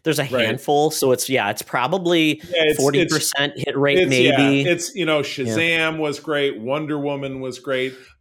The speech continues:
Speaker 1: Yep.
Speaker 2: Going, going further back,
Speaker 1: The
Speaker 2: you've
Speaker 1: first
Speaker 2: got the Nolan trilogy.
Speaker 1: Man of Steel, Man,
Speaker 2: Yeah.
Speaker 1: Man of Steel was probably decent. Aquaman, I thought, uh, was entertaining. Not a great film, but still not
Speaker 2: Right.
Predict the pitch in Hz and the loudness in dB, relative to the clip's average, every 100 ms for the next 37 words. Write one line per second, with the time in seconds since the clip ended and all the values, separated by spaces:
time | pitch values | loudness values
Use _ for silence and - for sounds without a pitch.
0 | - 170 160 135 - - 147 185 190 160 | 4 6 4 0 -10 -18 -2 0 2 -2
1 | - 180 160 127 143 143 151 147 131 175 | -2 0 0 0 2 2 2 0 2 2
2 | 170 165 127 156 170 156 - 165 156 151 | 4 4 2 0 -2 -2 -2 2 2 2
3 | 147 143 - - 156 151 147 143 143 139 | 2 2 0 0 2 4 4 4 2 -2
4 | - 147 147 143 120 139 135 - 143 143 | -6 -2 2 2 4 2 2 0 2 4
5 | 143 - 147 135 139 135 113 123 - 131 | 2 0 0 2 2 0 -2 -6 -2 -2
6 | - 131 - 139 131 123 139 131 - - | 0 -2 -2 -2 0 0 0 0 -2 -10
7 | - _ 151 143 131 160 151 180 180 165 | -20 _ -2 -2 0 -2 0 0 0 0
8 | 151 147 147 147 143 208 190 139 95 107 | -2 0 0 -2 -2 0 0 0 -4 -8
9 | 98 139 - 110 107 127 143 - 175 139 | -4 -4 -2 -4 -2 -4 -6 -2 0 2
10 | 110 98 | 0 -2